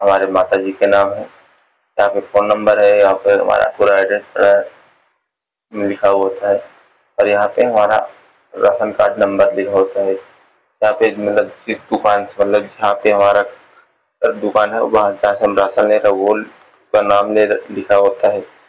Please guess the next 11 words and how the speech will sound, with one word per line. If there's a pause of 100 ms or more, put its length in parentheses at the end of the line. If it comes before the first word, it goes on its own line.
(320)
और
उसका
नंबर
लिखा
होता
है।
यहाँ (960)
कितने
लोग (280)
यहाँ
हैं